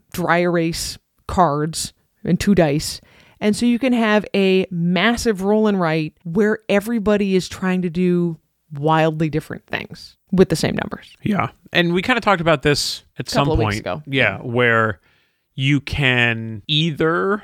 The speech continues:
Speaker 2: have the same stuff if you're playing two player or just have
Speaker 1: Or be
Speaker 2: completely different
Speaker 1: different, yeah.
Speaker 2: things. I really like this idea. I think it's super clever.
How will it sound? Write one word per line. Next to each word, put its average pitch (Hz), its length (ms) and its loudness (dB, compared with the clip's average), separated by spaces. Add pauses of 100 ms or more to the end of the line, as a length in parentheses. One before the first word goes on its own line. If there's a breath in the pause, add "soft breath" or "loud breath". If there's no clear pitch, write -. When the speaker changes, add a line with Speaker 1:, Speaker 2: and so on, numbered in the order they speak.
Speaker 2:
have 156 320 -2
the 156 80 -6
same 170 320 -2
stuff - 440 -2
if 151 100 -6
you're 156 100 -4
playing 156 200 -2
two 165 140 -2
player 156 300 2
or 135 600 0
just - 200 -10
have 165 240 -4
Speaker 1:
Or 208 160 2
be 185 100 0
Speaker 2:
completely 175 120 0
different 160 220 0
Speaker 1:
different, 269 120 -4
yeah. 165 80 -2
Speaker 2:
things. 151 100 -8 (320)
I 165 60 2
really 202 300 2
like 120 280 2
this 117 180 -4
idea. 113 380 2
I 120 100 0
think 127 160 -2
it's - 140 0
super - 340 -4
clever. 123 720 -4